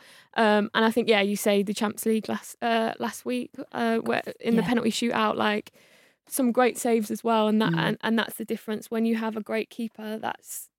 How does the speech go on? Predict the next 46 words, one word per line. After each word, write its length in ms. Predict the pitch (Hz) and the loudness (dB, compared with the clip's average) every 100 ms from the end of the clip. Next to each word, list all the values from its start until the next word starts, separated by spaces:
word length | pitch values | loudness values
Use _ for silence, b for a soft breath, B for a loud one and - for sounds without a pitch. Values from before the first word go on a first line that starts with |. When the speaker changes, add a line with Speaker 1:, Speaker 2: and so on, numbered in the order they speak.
| - | -14
Speaker 1:
that, 160 | 240 - | -14 -2
that, 160 | 247 - - - | 0 0 -4 -4
like 240 | 233 226 | -2 -2
I 20 | 226 | -6
said, 220 | 220 202 | -16 -14
it 40 | |
can 160 | 226 214 | -6 -2
be 100 | 214 | 0
the 100 | 214 | -2
difference 420 | 214 - 220 - | -6 -6 -8 -8
of 140 | 208 | -8
winning 320 | 220 214 208 202 | -2 0 0 -2
titles. 600 | - 220 - 208 196 - b b b - | -4 -8 -8 -14 -14 -16 b b b 0
Speaker 2:
So 140 | 226 | 6
we 60 | 220 | 8
know 120 | 220 | 8
Mary 200 | 202 185 | 8 8
Earps 200 | 175 - | 6 4
is 200 | 185 170 | 2 2
the 80 | 170 | 0
best. 500 | 151 214 - - - | 0 0 -4 -8 -2
Speaker 3:
Yes. 520 | 175 180 190 156 - | 4 6 6 4 6
Speaker 2:
Who 120 | 233 | 8
else? 280 | 185 - - - _ _ - | 8 4 -4 -6 _ _ 0
Speaker 3:
Uh, 340 | 226 247 254 | 6 8 8
do 160 | 233 294 | 6 6
you 60 | 311 | 8
know 80 | |
what? 160 | 285 202 | 10 8
It's 80 | 214 | 6
a 80 | 208 | 6
bit 180 | 277 | 6
of 60 | 262 | 8
a 60 | 262 | 8
wild 300 | 240 226 208 | 10 8 6
card 380 | 180 170 175 | 6 6 6
and 100 | 190 | 4
completely 760 | 185 180 - 226 220 196 185 170 - | 2 0 2 2 4 4 6 4 2
off 160 | 180 | 0
the 100 | 190 | 4
re-, 80 | 180 - 196 | 2 2 4
Speaker 2:
Love 200 | 185 190 | 6 6
it. 200 | 202 - - | 4 2 2
Speaker 3:
uh, 300 | 180 180 175 - | 6 6 4 2
Sophie 380 | - 262 277 | 4 4 4
Bagley. 560 | 247 233 240 156 139 | 6 4 6 4 4